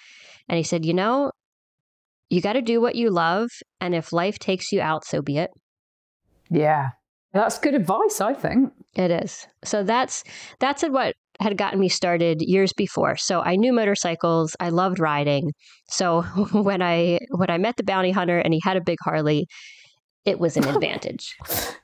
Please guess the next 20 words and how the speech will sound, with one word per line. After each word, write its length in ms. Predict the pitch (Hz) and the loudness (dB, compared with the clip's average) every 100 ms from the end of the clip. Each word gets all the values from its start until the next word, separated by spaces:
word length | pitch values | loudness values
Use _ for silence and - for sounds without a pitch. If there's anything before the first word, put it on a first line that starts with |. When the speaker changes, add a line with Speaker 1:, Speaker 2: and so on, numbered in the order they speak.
| - | 0
Speaker 2:
Yeah. 400 | 254 180 - 170 - _ _ _ _ - | 4 4 2 -4 -10 _ _ _ _ -8
Speaker 1:
I 140 | 185 175 | -4 -2
loved 240 | - - | -4 -4
it. 160 | - - - | -8 -4 0
Speaker 2:
Oh, 280 | 185 175 | 2 4
boy. 560 | 156 160 151 151 180 165 _ _ _ _ | 4 2 4 4 2 0 _ _ _ _
Speaker 1:
But 100 | 220 | -2
I 100 | 233 | 0
didn't 320 | 220 330 403 | 2 2 2
love 200 | 392 330 - | 2 0 0
being 200 | 262 240 | 2 2
on 120 | 190 | 2
the 60 | 165 | 0
back. 260 | 156 - - - - - - | -2 -6 -10 -20 -20 -20 -4
That 220 | 220 262 | -2 0
was 160 | 311 294 | 0 0
a 40 | 247 | 0
change 420 | 208 170 - - | 0 -2 -2 -6
because 360 | 202 226 190 - | -4 -2 -4 -4
until 640 | 214 208 - 247 269 311 | -4 -2 -2 2 4 4